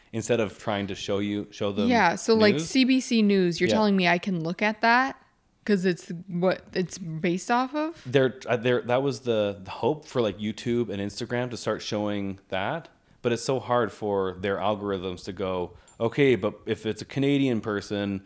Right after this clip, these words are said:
Speaker 1: try to find the best Canadian news for them and not show them other things
Speaker 2: But,
Speaker 1: around
Speaker 2: like,
Speaker 1: the world."
Speaker 2: C B C News, I can't see.
Speaker 1: Yeah, I know. So instead, they were like, "Fine, we're just not gonna show your stuff,"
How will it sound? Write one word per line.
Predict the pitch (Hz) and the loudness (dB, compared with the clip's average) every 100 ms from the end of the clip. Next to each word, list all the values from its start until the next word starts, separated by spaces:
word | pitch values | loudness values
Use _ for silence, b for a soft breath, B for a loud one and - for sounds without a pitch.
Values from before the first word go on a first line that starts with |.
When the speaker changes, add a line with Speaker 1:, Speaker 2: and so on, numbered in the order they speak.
| B B - | B B -8
Speaker 1:
try | - 120 | 2 4
to | 123 | 4
find | 123 120 120 113 110 - | 2 0 2 0 -2 -4
the | 110 | 0
best | 120 117 - | 2 0 -2
Canadian | 143 143 143 139 127 113 | 0 4 4 4 4 2
news | 110 107 | 2 -2
for | - 107 | -2 -2
them | 104 | -2
and | 101 | -2
not | 101 107 104 | -2 -2 -2
show | 123 | -4
them | 120 117 | -2 -2
other | 135 131 | 0 -2
things | 120 117 104 | -2 -4 -2
Speaker 2:
But, | 208 | 0
Speaker 1:
around | 214 | 2
Speaker 2:
like, | 233 196 | 4 2
Speaker 1:
the | |
world." | 190 | 2
Speaker 2:
C | 247 | 2
B | 240 | 4
C | 233 233 | 2 2
News, | 214 208 202 | 2 2 0
I | 185 | -2
can't | - 180 165 | -4 -6 -6
see. | - - - 180 | -10 -10 -10 -10
Speaker 1:
Yeah, | 117 139 135 | 0 2 4
I | |
know. | 139 135 | 4 2
So | - 113 | 2 0
instead, | 107 - 139 127 101 | 0 0 2 2 2
they | |
were | 104 104 | 2 2
like, | 104 - | 2 0
"Fine, | - 180 113 92 | 2 4 4 0
we're | 98 131 | -2 -2
just | 131 | -2
not | 113 | -2
gonna | 117 | -4
show | 98 - 117 | -4 0 0
your | 104 | 0
stuff," | - - - - | -6 -10 -12 -14